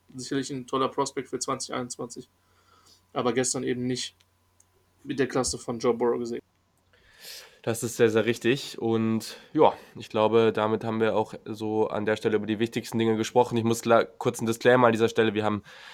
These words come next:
Speaker 2: hier gerade über die letzten Minuten so einige technische Probleme. Deswegen <clears throat> machen wir das jetzt nicht noch, äh, viel ausführlicher. Wer weiß, wo das hier noch hingeht. Irgendwie funktioniert das Programm heute nicht so, wie es soll. Aber genau, also wir haben die Tigers, die jetzt, äh,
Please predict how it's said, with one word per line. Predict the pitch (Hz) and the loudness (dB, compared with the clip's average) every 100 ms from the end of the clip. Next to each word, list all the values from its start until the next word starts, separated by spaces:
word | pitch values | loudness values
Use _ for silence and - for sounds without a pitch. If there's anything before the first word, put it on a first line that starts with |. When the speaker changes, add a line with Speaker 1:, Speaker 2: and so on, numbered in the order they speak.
| - | -20
Speaker 2:
hier | - 110 104 101 | -4 2 2 2
gerade | 104 104 104 | 2 2 2
über | 101 | 0
die | 101 | -2
letzten | 101 - 107 | -4 -4 -4
Minuten | 104 98 107 | -4 -4 -4
so | 98 | -4
einige | 107 107 | -2 -4
technische | 107 - 110 101 110 | -4 -4 -4 -2 -2
Probleme. | 101 107 110 107 | 2 4 6 4
Deswegen | 101 107 101 104 104 - | 2 0 0 0 -4 -8
<clears throat> | - | -8
machen | 127 110 113 | -2 -2 -2
wir | 104 | -4
das | - | -6
jetzt | - | -10
nicht | 113 - | -10 -4
noch, | 107 101 | -2 -2
äh, | 104 104 104 | -2 0 0
viel | - 131 | 0 2
ausführlicher. | 117 - 123 117 117 113 - - - - | 2 2 2 2 4 2 2 -10 -8 -2
Wer | |
weiß, | 104 107 | 2 2
wo | 117 | 2
das | 107 - | -2 0
hier | |
noch | 110 101 | 0 2
hingeht. | 123 117 117 110 | 2 4 2 2
Irgendwie | 107 107 | -2 -2
funktioniert | - 107 107 104 | -4 -6 -6 -6
das | 107 | -8
Programm | - 104 110 107 | -10 -2 0 2
heute | 107 107 | 0 0
nicht | 113 - | -4 0
so, | 123 117 | 0 2
wie | 110 | 0
es | - | 6
soll. | 120 143 - - - - - | 8 8 4 -8 -18 -20 -4
Aber | 117 110 113 113 - | 2 6 6 6 4
genau, | 104 123 101 | 2 6 8
also | 92 107 104 | 8 6 4
wir | 104 | 2
haben | 117 120 117 | 2 2 0
die | 113 | 0
Tigers, | 131 131 117 | 4 4 4
die | - | 2
jetzt, | 113 113 - - | 2 2 0 -6
äh, | - 107 107 | -2 0 0